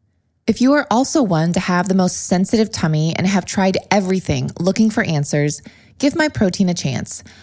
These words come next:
I personally created it with Nuzest, only allowing the best of the best ingredients and eliminating all common gut irritants. So there's no gums, flavorings, artificial sweeteners, or lectins.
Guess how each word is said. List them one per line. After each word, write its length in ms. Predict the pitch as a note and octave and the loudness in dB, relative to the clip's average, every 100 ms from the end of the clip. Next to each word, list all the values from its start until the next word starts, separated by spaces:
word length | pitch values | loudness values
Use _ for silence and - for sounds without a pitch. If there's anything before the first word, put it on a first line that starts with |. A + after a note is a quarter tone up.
| - - | -16 0
I 100 | A3+ | 0
personally 600 | - - A#3+ B3 A#3+ A#3+ | 2 0 0 0 0 0
created 460 | - G3+ E3+ E3 D#3+ | 0 0 2 2 2
it 200 | E3 - | 2 2
with 220 | E3+ F3+ | -2 0
Nuzest, 580 | E3+ D3 - - - - - - - | 0 2 0 -2 -4 -12 -20 -8 2
only 260 | G3+ A#3 B3 | 4 4 4
allowing 400 | G#3+ F3 F3+ F3+ | 4 4 2 0
the 80 | F3+ | 0
best 420 | - F#3 G3+ - | 2 2 0 -4
of 80 | G3 | -2
the 80 | G3 | 0
best 320 | F3 E3 - | 2 0 0
ingredients 720 | F#3+ F3 D3+ D3 D3 D#3 - - - | -2 0 0 2 0 0 -4 -16 -2
and 120 | G3+ G3+ | 2 4
eliminating 600 | G3 G#3 A3 G#3+ G#3+ G#3+ - | 4 4 4 4 2 -2 0
all 320 | E3+ F3 G#3 | 2 4 2
common 440 | A3 - F3+ F3 F3 | 0 -2 0 2 0
gut 260 | D#3 D#3+ - | 0 -2 0
irritants. 600 | C#3+ C#3 C#3+ - - - - - | 0 0 -4 -6 -12 -14 -18 -14
So 180 | - G#3 | 0 2
there's 220 | F3+ E3 | 4 2
no 240 | E3 D#3+ A#3 | 2 2 4
gums, 480 | A3+ G3 G3 G3+ - - - | 4 4 2 0 -6 -20 -6
flavorings, 640 | - F#3+ F3+ F3+ F3+ F#3 - D#3+ | 0 2 2 0 0 -4 -2 0
artificial 460 | D#3+ G3 A#3+ C#4 | 2 2 0 0
sweeteners, 520 | - G3+ G3 F#3+ F#3+ - | 0 -2 0 2 0 0
or 160 | F3 G3+ | 2 4
lectins. 640 | F#3+ D#3+ - D3 - - | 2 0 -4 -6 -6 -12